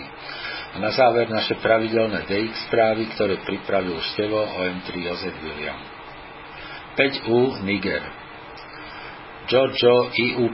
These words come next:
päť Helena William Svetopluk je na pracovnej ceste nedaleko Niamey a štvrtého marca získal podivnú volaciu značku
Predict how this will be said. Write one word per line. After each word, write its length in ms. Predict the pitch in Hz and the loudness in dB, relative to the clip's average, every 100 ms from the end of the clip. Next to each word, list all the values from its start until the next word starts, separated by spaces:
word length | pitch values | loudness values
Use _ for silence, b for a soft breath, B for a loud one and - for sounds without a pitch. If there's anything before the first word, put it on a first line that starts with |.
| - | 4
päť 240 | 120 98 | 4 4
Helena 400 | 104 123 123 110 | 4 6 6 4
William 400 | 110 117 104 87 - | 4 2 2 0 -2
Svetopluk 640 | 98 92 110 - 120 123 | -2 0 0 2 2 2
je 160 | 107 110 | 0 0
na 160 | 110 | 0
pracovnej 640 | 107 127 123 143 113 101 92 - | 2 2 2 2 0 -2 -4 -2
ceste 400 | 113 - - 107 | -2 -2 0 0
nedaleko 720 | 104 110 110 110 110 95 87 | 0 2 4 2 0 -2 0
Niamey 480 | 90 101 110 113 123 B B B B | 2 2 2 -2 -4 B B B B
a 80 | 90 87 | -4 -2
štvrtého 480 | - 135 - 107 98 | -2 -2 2 2 4
marca 320 | 101 117 - 110 92 85 | 4 2 2 0 0 -4
získal 560 | 104 113 - - 98 92 | -2 -2 0 4 4 4
podivnú 480 | 120 120 117 104 95 | 0 0 0 0 0
volaciu 480 | 98 107 101 - 85 80 | 2 2 0 -6 -8 -4
značku 560 | 95 101 - - 98 | 0 2 0 0 -2